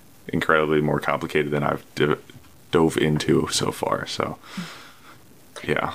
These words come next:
I'm, I wonder what I'm gonna make this year. I feel like I need to try something this Christmas. I, I usually do something fun. Last Christmas was croissants, so haven't thought of that yet, but something will, will be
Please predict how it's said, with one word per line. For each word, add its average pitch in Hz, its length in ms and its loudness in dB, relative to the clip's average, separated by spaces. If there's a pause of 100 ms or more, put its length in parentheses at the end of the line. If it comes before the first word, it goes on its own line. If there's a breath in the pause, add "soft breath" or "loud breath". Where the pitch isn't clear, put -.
(100)
I'm, 78 280 -2 (1200 loud breath)
I 92 80 2
wonder 127 260 6
what 104 160 6
I'm 98 100 4
gonna 87 140 4
make 85 340 4
this - 300 4
year. 73 220 6
I 73 40 2
feel 92 220 6
like 82 220 4
I 78 60 4
need 80 460 2 (300 loud breath)
to - 100 -4
try 76 340 0
something 76 400 0
this 71 160 2
Christmas. 71 560 -2
I, 76 120 0 (160)
I 78 60 2
usually 78 320 4
do 76 180 4
something 73 600 -2 (500 soft breath)
fun. 71 320 0
Last 76 220 2
Christmas 78 320 0
was 73 180 4
croissants, 73 500 0
so - 380 0 (560 soft breath)
haven't 80 260 -2
thought 78 160 2
of 76 60 4
that 76 180 2
yet, 76 320 0
but - 220 -2 (540)
something 80 400 -2
will, 73 180 2
will 76 80 0
be 73 500 0